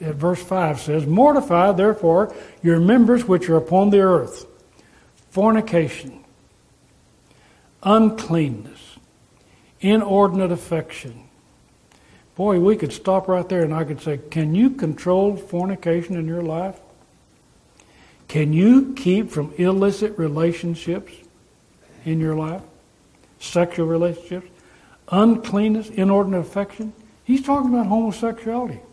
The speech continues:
He's talking about people who have an inordinate, inordinate affection toward those of the same sex.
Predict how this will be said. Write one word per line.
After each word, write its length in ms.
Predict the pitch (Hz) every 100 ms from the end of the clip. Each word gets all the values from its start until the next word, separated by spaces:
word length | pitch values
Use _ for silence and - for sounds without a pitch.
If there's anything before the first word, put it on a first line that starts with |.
| _ _ _ _ - _
He's 180 | - 247
talking 380 | 240 220 220 202
about 300 | 190 196 -
people 340 | 180 180 269
who 180 | 220 196
have 320 | 165 170 185 - - -
an 180 | 180
inordinate, 680 | 208 220 226 196 208 220 233
inordinate 640 | 214 214 220 196 196 220 196
affection 480 | - 175 170 214
toward 320 | 208 170 180 160
those 240 | 170 202 - - 190
of 80 |
the 80 | 208
same 460 | 220 170 170 185 190
sex. 560 | - 254 247 240 -